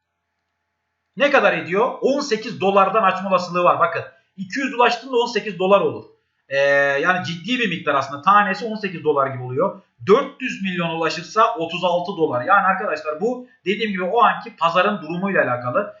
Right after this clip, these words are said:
Mesela ben doksan altı tane kazanıyordum değil mi? Yirmi dolardan hesaplasam. Doksan altı çarpı yirmi. On sekizden hesaplayayım. Hadi en, en azından hesaplayayım arkadaşlar ikisinde. Ne kadar veriyor?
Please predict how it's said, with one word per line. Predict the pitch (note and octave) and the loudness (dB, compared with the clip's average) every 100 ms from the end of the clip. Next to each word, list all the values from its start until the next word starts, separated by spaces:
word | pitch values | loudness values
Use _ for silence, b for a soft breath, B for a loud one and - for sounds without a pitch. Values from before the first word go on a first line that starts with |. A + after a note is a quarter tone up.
| B | B
Mesela | F#3+ G#3 G#3 G#3 | -4 2 4 4
ben | G#3 F3+ | 2 0
doksan | F#3 F#3+ | -4 0
altı | G3+ G3+ G3+ | 0 0 0
tane | G#3 G#3 | 2 2
kazanıyordum | G3 D3+ C#3+ C3 C#3 | 0 -2 -2 -6 -8
değil | G#3 | -10
mi? | C#3 | -8
Yirmi | D#3+ G#3 | -8 -4
dolardan | F#3+ D#3+ C#3 C3 | 0 2 0 -2
hesaplasam. | B2 B2 - B2 E3 G#3 - _ _ _ _ _ _ _ _ _ _ | -8 -10 -10 -6 -4 -6 -10 _ _ _ _ _ _ _ _ _ _
Doksan | C#3 C#3 E3 | -10 -2 2
altı | E3 D#3+ F3 | 2 0 -2
çarpı | D#3 A#2+ A#2+ | 0 0 -2
yirmi. | A#2+ D3 C3+ F3+ G#3 - _ _ _ _ - | -6 -6 -4 -4 -6 -14 _ _ _ _ -2
On | G#3+ A#3+ | 0 2
sekizden | G#3 - C#3 | 0 -4 -4
hesaplayayım. | B2+ B2 F3 | -4 -4 -2
Hadi | F3 | -2
en, | F#3+ F#3+ E3+ | 2 2 2
en | F#3 | 0
azından | F3+ F3+ | 0 -2
hesaplayayım | D3 C#3 C3 A#2+ | -2 -6 -6 -6
arkadaşlar | A#2+ A#2 A#2 A#2+ | -6 -8 -14 -18
ikisinde. | B2 B2+ B2+ B2 F3+ - _ _ _ _ _ | -20 -20 -16 -8 -8 -8 _ _ _ _ _
Ne | A3+ C#4 | -2 4
kadar | A#3+ F#3+ F3+ | 4 4 2
veriyor? | E3 G3 B3+ C4 | 2 4 4 4